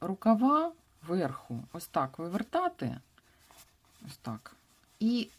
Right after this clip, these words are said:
трошки просувати туди підкладку, щоб рукав підкладки опинився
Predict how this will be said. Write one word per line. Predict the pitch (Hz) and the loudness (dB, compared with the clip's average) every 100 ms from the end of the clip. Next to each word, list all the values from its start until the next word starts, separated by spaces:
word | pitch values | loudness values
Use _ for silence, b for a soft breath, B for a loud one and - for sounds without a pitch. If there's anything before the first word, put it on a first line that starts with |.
| - | -12
трошки | - 226 247 - 185 - - | -2 0 0 -2 -4 -4 -4
просувати | 180 - 190 208 220 160 147 | -4 0 4 6 6 2 -4
туди | 147 151 190 | -6 -4 -2
підкладку, | 185 - - 165 120 104 - - - _ - - _ - - | -2 -6 -4 0 0 0 -8 -16 -16 _ -20 -20 _ -20 -20
щоб | - - 151 139 - | -16 -8 -8 -6 -8
рукав | 156 - 147 135 | -6 -2 -2 -4
підкладки | 156 - 370 381 - 143 | -10 -4 -2 -2 -2 -4
опинився | 135 180 247 240 - 151 | 0 4 4 4 -2 -6